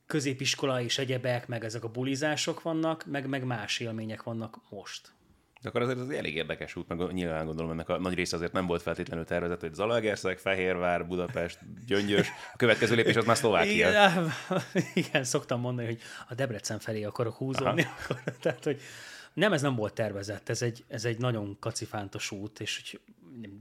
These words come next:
Speaker 1: ha gondolod, belemegyek
Speaker 2: Has-,
Speaker 1: egyébként.
Speaker 2: ha, ha van kedved meg.
Speaker 1: Ugye nekem a szüleim elváltak nagyon fiatal, amikor én ilyen hat éves voltam, akkor szétmentek a szülők,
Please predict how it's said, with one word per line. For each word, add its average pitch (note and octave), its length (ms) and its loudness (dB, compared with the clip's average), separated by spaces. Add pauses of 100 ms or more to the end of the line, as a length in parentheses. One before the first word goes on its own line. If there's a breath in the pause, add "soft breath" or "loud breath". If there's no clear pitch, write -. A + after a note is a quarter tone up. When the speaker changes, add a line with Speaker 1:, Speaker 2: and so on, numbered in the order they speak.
(140)
Speaker 1:
ha A2+ 180 -2
gondolod, A2+ 240 0
belemegyek G2 460 0
Speaker 2:
Has-, G#2 160 -2
Speaker 1:
egyébként. G2 320 -6
Speaker 2:
ha, - 60 0
ha - 180 0
van - 160 -4
kedved G#2+ 280 -2
meg. E2+ 180 -4 (600)
Speaker 1:
Ugye D#3+ 160 2
nekem E3 200 2
a - 20 4
szüleim E3 300 4
elváltak A#2+ 480 2
nagyon A2 200 -2
fiatal, G2 400 -6
amikor A2 340 -4
én G#2 100 -6
ilyen G2+ 300 -8
hat - 280 -8
éves G2+ 260 -6
voltam, G#2+ 340 -8
akkor G#2 400 -8
szétmentek A2 540 -8
a A2 40 -10
szülők, D#3+ 520 0